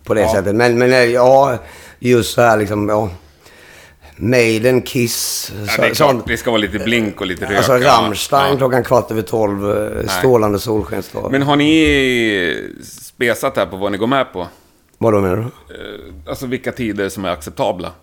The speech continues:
Speaker 1: Eh, ja, det, det, det antar jag vi gör.
Speaker 2: Mm.
Speaker 1: <laughs> Eller fast inte vi, men våran bokare på något sätt sådär. Hellacopters är väl lite mer exklusiva sådär. Jag menar, vi är ju något slags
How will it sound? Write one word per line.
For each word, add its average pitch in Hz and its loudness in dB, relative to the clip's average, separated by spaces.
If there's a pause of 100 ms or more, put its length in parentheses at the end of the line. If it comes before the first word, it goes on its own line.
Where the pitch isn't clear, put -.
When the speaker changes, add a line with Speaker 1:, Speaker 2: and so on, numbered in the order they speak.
(440)
Speaker 1:
Eh, 113 2
ja, 131 6 (100)
det, 120 4 (1000)
det, 123 2
det 113 -2
antar 117 2
jag 113 0 (460)
vi 113 0
gör. 117 4 (420)
Speaker 2:
Mm. 117 -2
Speaker 1:
<laughs> - -6
Eller 113 -2
fast 117 0
inte 110 -2
vi, 110 0
men 104 0
våran 110 0
bokare 101 0
på 127 -8
något 117 -2
sätt 107 -10
sådär. 98 -18 (880)
Hellacopters 123 2
är 127 0
väl 117 -4
lite 110 -2
mer 123 2
exklusiva 95 -2
sådär. 123 0
Jag 95 0
menar, 101 0
vi 110 2
är 113 2
ju 104 0
något 101 -4
slags - -8